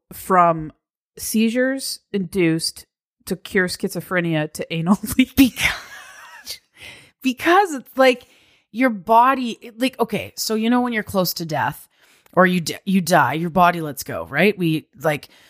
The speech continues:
Speaker 2: so this is what happens. Your, your, your body gets to a point, all of a sudden, you, you know, everything releases. Fluids come out of your body, you know? So I'm wondering if anal leakage is a side effect.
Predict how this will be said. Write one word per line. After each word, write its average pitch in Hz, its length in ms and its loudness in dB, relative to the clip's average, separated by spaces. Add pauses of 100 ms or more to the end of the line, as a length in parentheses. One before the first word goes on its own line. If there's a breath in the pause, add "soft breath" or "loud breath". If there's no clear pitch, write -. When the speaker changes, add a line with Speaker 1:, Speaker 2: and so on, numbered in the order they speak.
Speaker 2:
so - 140 -4
this 190 120 4
is 175 100 -2
what 185 120 0
happens. 147 520 -2
Your, 151 140 -6
your, 156 440 0
your 151 180 -4
body 170 260 4
gets 165 260 -6
to 160 80 -4
a 147 40 -4
point, - 340 2
all 185 80 4
of 165 80 0
a 160 60 -4
sudden, - 240 -4
you, 190 200 0
you 196 80 2
know, 180 100 4
everything 185 360 -2
releases. 190 920 -4 (420 soft breath)
Fluids 190 460 2
come 196 180 -2
out 165 80 0
of 160 60 -6
your 175 80 -4
body, 170 580 0 (200)
you 240 160 2
know? 190 340 2 (380 soft breath)
So - 140 0
I'm 208 160 6
wondering 202 580 2
if 175 220 -4
anal 165 340 0
leakage 165 480 0
is 156 120 -2
a 202 80 0
side 285 300 2
effect. - 640 -4